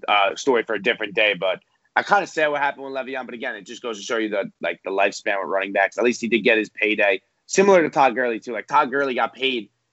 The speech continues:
He got offered four years, fifty-seven million, um,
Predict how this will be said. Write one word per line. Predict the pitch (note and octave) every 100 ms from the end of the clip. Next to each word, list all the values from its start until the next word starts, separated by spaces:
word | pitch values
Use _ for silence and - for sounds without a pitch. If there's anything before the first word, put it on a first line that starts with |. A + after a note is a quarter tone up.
| _
He | -
got | F3 D#3
offered | D3+ D3+ C#3 A2
four | _ C#3 C#3+
years, | C3+ C#3 A2+ -
fifty-seven | C3+ - C#3 D3+ B2 A#2
million, | A#2+ B2 A2+ G#2 F#2 - - -
um, | G2 F#2+ F#2 F2